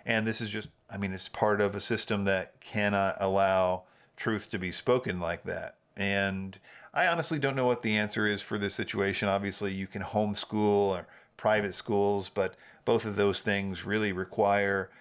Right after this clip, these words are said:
to be financially free to do so. Hopefully, new sort of,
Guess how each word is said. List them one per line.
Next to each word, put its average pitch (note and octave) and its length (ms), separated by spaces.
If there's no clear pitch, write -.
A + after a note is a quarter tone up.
to G#2+ 80
be G2 220
financially G2 680
free A#2 400
to G2 100
do A2+ 300
so. A2 600
Hopefully, A2+ 640
new G#2 480
sort G#2 200
of, G2 300